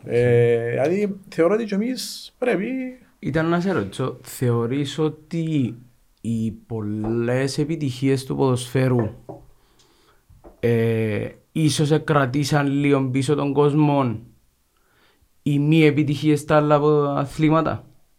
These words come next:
Speaker 2: Δηλαδή, το ότι συνήθισε καλός ή κακός ο κόσμος του αποέλ να πιάνει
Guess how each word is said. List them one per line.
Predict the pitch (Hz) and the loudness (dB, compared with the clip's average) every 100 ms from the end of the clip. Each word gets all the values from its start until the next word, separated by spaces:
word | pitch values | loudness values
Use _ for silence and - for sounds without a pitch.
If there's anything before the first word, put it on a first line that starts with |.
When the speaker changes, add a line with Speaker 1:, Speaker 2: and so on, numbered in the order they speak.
| _ _ _ _ _ _ _ _ _ _ | _ _ _ _ _ _ _ _ _ _
Speaker 2:
Δηλαδή, | 135 131 131 135 139 123 - - | -4 0 2 2 2 0 -6 -6
το | 143 | 0
ότι | 143 127 156 156 165 147 | 0 2 2 2 2 -4
συνήθισε | 127 139 151 147 147 151 147 147 139 - - | -2 0 0 0 -2 0 2 0 -4 -12 -2
καλός | 120 151 151 | 4 4 4
ή | |
κακός | 135 135 139 135 | 0 2 2 2
ο | 139 131 123 - | 0 0 -4 0
κόσμος | 143 139 143 - | 2 4 0 2
του | 139 | 2
αποέλ | 127 131 131 | 2 2 2
να | 127 127 | 2 2
πιάνει | 123 - - 147 151 147 143 123 113 | -2 0 8 8 8 6 4 2 -2